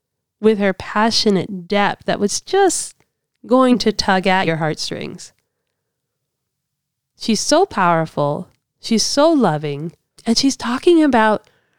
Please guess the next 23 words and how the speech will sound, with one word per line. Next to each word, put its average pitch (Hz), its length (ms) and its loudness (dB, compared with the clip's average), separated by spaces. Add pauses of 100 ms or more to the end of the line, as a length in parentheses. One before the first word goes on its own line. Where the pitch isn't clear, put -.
(140)
that 220 240 2
journey 196 640 2 (320)
that 196 160 2
is 196 160 2
the 196 100 -4
common 285 560 2
thread 185 380 2
running 180 400 2
through 165 180 -2
all 180 220 4
of 175 100 0
Latinidad, 156 880 -2 (540)
on 226 100 2
the 233 100 2
difficulty - 1120 0
between 190 440 0
the 160 80 0
cultural 254 600 0
thinking 320 540 2 (340)
and 196 120 6
the 196 60 2
societal 196 680 0
thinking. 156 640 -10